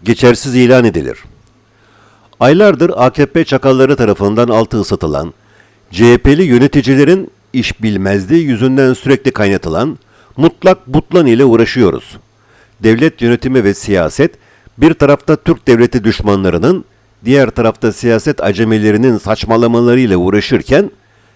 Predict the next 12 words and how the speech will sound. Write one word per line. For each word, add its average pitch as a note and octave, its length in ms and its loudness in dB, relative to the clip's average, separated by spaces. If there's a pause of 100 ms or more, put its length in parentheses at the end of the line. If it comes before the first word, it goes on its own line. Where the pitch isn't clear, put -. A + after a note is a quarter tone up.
(240)
ülkemizin A2 500 0
esas A2+ 420 -2
dertleriyle G#2 520 -2
uğraşamıyoruz. F2 840 -4 (880)
Bir D3+ 160 2
Temmuz C#3 440 0
iki C3 220 -4
bin C3+ 100 0
yirmi B2+ 400 0
beş C3+ 200 0
Salı C3 280 2
günü A2+ 340 0